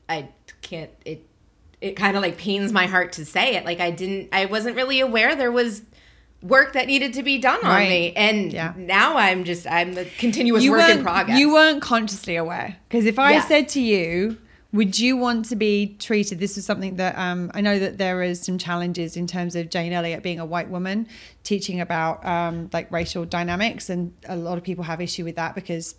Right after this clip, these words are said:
Speaker 2: she's profiting from that. But one, um, a-, and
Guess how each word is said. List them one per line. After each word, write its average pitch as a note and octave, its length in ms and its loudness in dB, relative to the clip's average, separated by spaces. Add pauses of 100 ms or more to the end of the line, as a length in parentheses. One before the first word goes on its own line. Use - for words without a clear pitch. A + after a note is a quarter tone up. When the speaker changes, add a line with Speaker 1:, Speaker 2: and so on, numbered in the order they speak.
Speaker 2:
she's E3 320 -12
profiting - 520 -12
from E3+ 160 -10
that. E3+ 240 -8
But - 220 -6
one, G3 320 -6
um, F#3 260 -6 (240)
a-, F#3+ 160 -8
and G#3 420 2